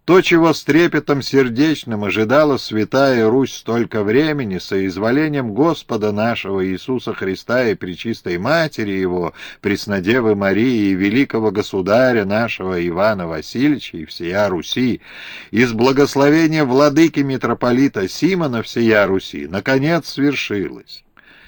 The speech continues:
Мы здесь, в самом сердце Руси православной.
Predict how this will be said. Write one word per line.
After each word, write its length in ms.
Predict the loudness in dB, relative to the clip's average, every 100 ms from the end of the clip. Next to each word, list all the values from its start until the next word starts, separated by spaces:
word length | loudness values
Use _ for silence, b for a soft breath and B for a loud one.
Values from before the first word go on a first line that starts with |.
| b b b b
Мы 220 | 0 4 4
здесь, 480 | 2 4 4 2
в 100 | -2
самом 420 | 0 2 4 2 -4
сердце 480 | 0 0 0 0
Руси 360 | 0 0 -2 -4
православной. 920 | -2 -4 -4 -6 -8 -8 -10 -14